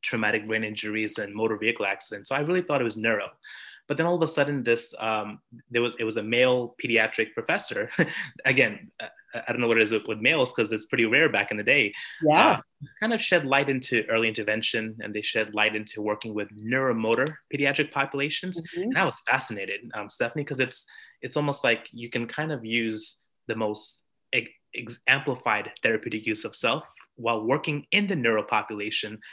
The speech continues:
Speaker 1: but specifically with peds. So I'm like, "Who wouldn't wanna do this?" And, like, that, that, it's a no-brainer. <laughs> Yeah, so that's, that's kind of where I kind of, uh, my passion sparked within peds, and that's what I teach now in my professional role within academia as well,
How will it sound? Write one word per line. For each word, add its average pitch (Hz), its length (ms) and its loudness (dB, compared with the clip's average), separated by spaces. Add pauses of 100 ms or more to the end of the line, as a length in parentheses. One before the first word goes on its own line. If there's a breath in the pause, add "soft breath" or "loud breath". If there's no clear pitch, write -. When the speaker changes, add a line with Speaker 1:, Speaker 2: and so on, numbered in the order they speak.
(180 loud breath)
Speaker 1:
but 117 160 -4
specifically 139 640 2
with 113 180 0
peds. - 540 -8
So - 140 -2
I'm 143 40 2
like, 135 180 2 (800 soft breath)
"Who 170 80 10
wouldn't 196 200 8
wanna 123 140 6
do 104 140 0
this?" - 260 -4
And, 117 80 -8
like, 107 120 -8
that, 120 240 0
that, 120 180 2
it's 120 140 -4
a 127 40 4
no-brainer. 123 500 4 (220)
<laughs> 190 340 2 (480 loud breath)
Yeah, 160 220 6
so 123 140 2
that's, 147 320 4
that's 151 200 0
kind 151 200 2
of 135 80 4
where 123 240 6 (120)
I 123 120 2
kind 123 220 0
of, 117 120 0 (340)
uh, 107 260 2 (340)
my 120 120 0
passion 127 440 0
sparked - 520 -2
within 110 260 -2
peds, 107 400 -8
and 107 100 -8
that's 123 180 0
what 127 80 2
I 120 60 4
teach 117 320 -6
now 104 280 -2 (180)
in 113 100 -4
my 107 120 0
professional 107 520 -2
role 101 240 -2
within 101 200 -8
academia 104 460 -6
as 101 140 -12
well, - 260 -12